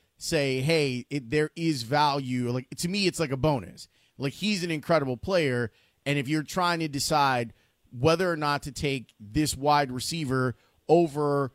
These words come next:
a guy that's gonna play guard for you for, for ten years in, in, in Penei Sewell, then maybe the, the tiebreaker is,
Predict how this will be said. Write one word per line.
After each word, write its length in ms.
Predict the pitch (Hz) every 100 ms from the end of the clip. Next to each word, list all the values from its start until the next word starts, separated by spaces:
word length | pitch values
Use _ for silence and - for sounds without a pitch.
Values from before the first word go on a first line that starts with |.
| _ _
a 120 | 151
guy 320 | 143 151 156 151
that's 180 | 147
gonna 220 | 120 151 131
play 280 | - 156
guard 540 | 139 123 143 160 156 131
for 160 | -
you 460 | 127 113 104 95 110 _ _ -
for, 460 | 143 139 131 123
for 180 | - 147
ten 320 | - 160 143
years 460 | 127 117 107 117 110
in, 120 | 123
in, 180 | 127 127 -
in 100 | 120
Penei 320 | 135 135 135
Sewell, 540 | - 214 170 98 95 - _ _ _ _
then 480 | 120 117 165 156 147
maybe 460 | 165 180 165 175 160
the, 440 | 131 160 143 135 123
the 240 | 143 139
tiebreaker 760 | - 185 180 175 147 147 127 135
is, 420 | 147 131 123 117